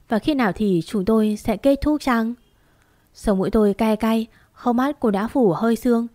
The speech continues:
nhưng tôi không dám khóc trước mặt anh. Đợi khi Huy đi rồi, nhịn không được mới rơi nước mắt. Hai tuần, chỉ nửa tháng thôi mà. Huy đi có nửa tháng mà tôi chưa gì đã nhớ như vậy sao?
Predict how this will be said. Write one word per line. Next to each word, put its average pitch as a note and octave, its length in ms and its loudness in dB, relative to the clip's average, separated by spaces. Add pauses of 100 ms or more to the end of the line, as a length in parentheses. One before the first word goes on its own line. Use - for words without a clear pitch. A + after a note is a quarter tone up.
(320)
nhưng G#3 120 -2
tôi G#3 260 4
không C4+ 180 -4
dám G3+ 180 -2
khóc D4+ 260 -6
trước E4+ 180 -4
mặt A3+ 240 0
anh. A3+ 260 -2 (400)
Đợi F3+ 340 2
khi C4 120 -2
Huy C#4+ 200 0
đi C#4+ 160 2
rồi, F#3 360 2 (220)
nhịn A#3 140 -4
không D4+ 180 -2
được G#3 320 2
mới G3 180 0
rơi A3 240 0
nước B3 220 0
mắt. C4+ 280 -2 (1300)
Hai A3+ 280 -2
tuần, F#3 380 2 (120)
chỉ - 160 -2
nửa G3+ 180 2
tháng F#3+ 260 -2
thôi D4+ 200 2
mà. G3 280 0 (380)
Huy A#3 100 2
đi A3 240 2
có G#3+ 140 -2
nửa B3 220 4
tháng G3+ 400 -4 (120)
mà G3+ 140 -2
tôi B3+ 160 2
chưa D4+ 140 0
gì G#3+ 280 0
đã F#3 120 -2
nhớ A3 240 2
như C#4 200 -2
vậy B3+ 220 2
sao? A#3+ 300 -2